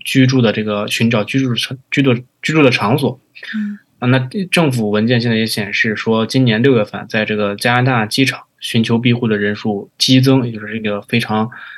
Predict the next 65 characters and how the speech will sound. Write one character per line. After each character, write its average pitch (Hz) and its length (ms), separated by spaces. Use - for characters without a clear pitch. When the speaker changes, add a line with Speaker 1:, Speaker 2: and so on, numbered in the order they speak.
Speaker 1:
呃， 110 180
猛 107 200
烈 127 80
的 117 100
增 123 180
长。 123 280
那 110 160
有 104 560
四 - 260
千 127 260
三 127 160
百 127 120
五 117 160
十 - 100
人 104 180
在 110 200
抵 107 160
达 107 180
时 107 240
就 101 160
宣 110 240
布 107 80
自 107 140
己 104 80
是 107 100
难 104 180
民。 98 220
那 120 80
相 120 200
比 117 80
之 110 160
下， 113 180
今 123 160
年 123 180
五 107 120
月 104 80
份 110 120
寻 110 200
求 110 100
庇 117 160
护 113 100
的 110 60
人 104 180
数 113 160
是 110 200
两 104 200
千 120 200
七 120 100
百 123 160
五 120 180
十 110 120
人， - 160
这 113 480
数 117 300
字 110 240
也 104 100
是 120 140
比 104 160
去 - 360
年 104 300
的 104 100
这 104 120
个 104 40
时 107 220
候， 104 280